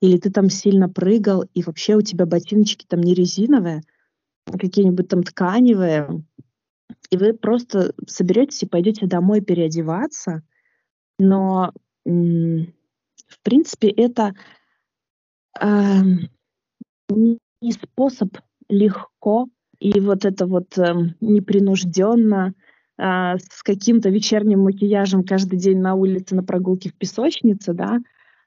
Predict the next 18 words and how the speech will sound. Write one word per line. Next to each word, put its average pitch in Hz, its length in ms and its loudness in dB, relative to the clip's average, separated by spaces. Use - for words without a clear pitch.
Но, 208 500 2
ам, 180 520 0
это, 208 500 0
а, 180 260 -2
в-, 170 320 -8
вот 208 180 0
в 202 100 2
этой 190 280 2
рутине 214 840 2
ты 208 100 0
все 202 220 -4
равно 196 300 2
начинаешь 196 640 0
вот 180 200 -8
видеть 190 260 0
вот 175 100 -2
это 185 180 0
разнообразие 185 1120 0